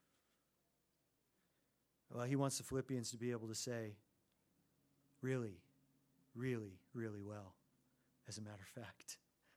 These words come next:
<laughs> A-, and they might kill me too, but it is really, really, really going well. Let me tell you about my boast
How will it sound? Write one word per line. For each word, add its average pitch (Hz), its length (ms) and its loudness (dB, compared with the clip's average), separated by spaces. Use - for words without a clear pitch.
<laughs> 123 80 -6
A-, 156 220 2
and 139 320 0
they 143 140 0
might 139 200 0
kill 131 180 -2
me 120 160 -2
too, 110 320 -2
but 117 140 0
it 123 140 2
is 120 240 -2
really, 143 480 6
really, 135 340 6
really 127 640 6
going 120 380 4
well. 113 440 0
Let 127 100 0
me 123 100 2
tell 120 240 2
you 113 160 4
about 110 360 -4
my 113 140 -4
boast 104 720 -4